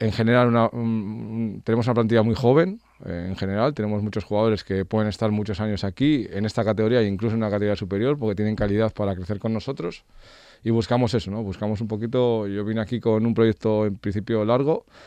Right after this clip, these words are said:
aunque ya sabes que los entrenadores somos tan buenos como nuestro último resultado, pero bueno, en principio venimos con un proyecto largo y, y tenemos que ir a él. Ahora tenemos el hándicap, sobre todo, de que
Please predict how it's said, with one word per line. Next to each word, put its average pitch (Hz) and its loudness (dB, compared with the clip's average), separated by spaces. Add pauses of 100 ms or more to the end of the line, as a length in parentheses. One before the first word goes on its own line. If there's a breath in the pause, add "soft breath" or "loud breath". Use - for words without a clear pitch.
(200 loud breath)
aunque 98 0
ya 104 4
sabes 113 4
que 117 2
los 104 2
entrenadores 107 2
somos 107 -2
tan 107 0
buenos 110 0
como 104 -2
nuestro 98 -4
último 113 -2
resultado, 110 -2 (500 loud breath)
pero 110 4
bueno, 113 4
en 92 -2
principio 98 -2
venimos 110 0
con 117 -2
un 107 -2
proyecto 107 -2
largo 120 2
y, 90 -2
y 90 -6
tenemos 98 -2
que 92 0
ir 92 2
a 90 0
él. 85 -8
Ahora 104 2
tenemos 113 0
el 113 0
hándicap, 139 2 (280)
sobre 104 0
todo, 127 6
de 113 4
que 98 2